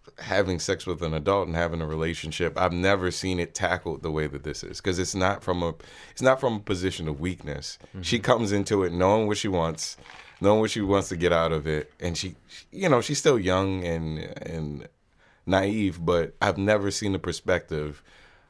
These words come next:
Speaker 1: It's always, like, from a victim point of view, and, and I, and I didn't feel like this when I watched it,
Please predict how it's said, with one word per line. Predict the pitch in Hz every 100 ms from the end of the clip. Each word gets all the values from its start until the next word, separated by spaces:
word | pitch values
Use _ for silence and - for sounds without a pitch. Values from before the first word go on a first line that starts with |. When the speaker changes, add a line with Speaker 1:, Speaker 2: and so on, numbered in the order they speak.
| _ _
Speaker 1:
It's | - 135
always, | 156 151
like, | 135 120
from | - 113
a | 90
victim | 85 104 - 78
point | 71 78 67
of |
view, | 65 65 69 - -
and, | 85 87
and | 90 90
I, |
and | - 92 98
I |
didn't | 92 92 101 82
feel | 80 95
like | 85 78
this | 78 78
when | 76
I |
watched | 73 73 73
it, | 73